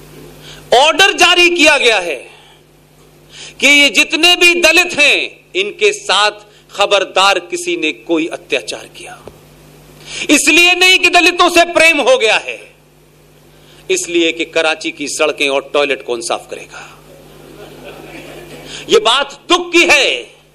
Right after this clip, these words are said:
तकलीफ की है मुझ जैसे आदमी के लिए। जम्मू कश्मीर में नाइनटीन फिफ्टी सेवन में स्ट्राइक हो गई थी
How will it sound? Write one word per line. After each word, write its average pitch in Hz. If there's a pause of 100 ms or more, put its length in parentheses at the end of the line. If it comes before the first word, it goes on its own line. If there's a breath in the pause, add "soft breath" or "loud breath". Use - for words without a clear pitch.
(840)
तकलीफ 339
की 285
है 254
मुझ 247
जैसे 233
आदमी 175
के 170
लिए। 120 (1600 loud breath)
जम्मू 269
कश्मीर 285
में 311
नाइनटीन 277
फिफ्टी 285
सेवन 277
में 277
स्ट्राइक 302
हो 285
गई 277
थी 214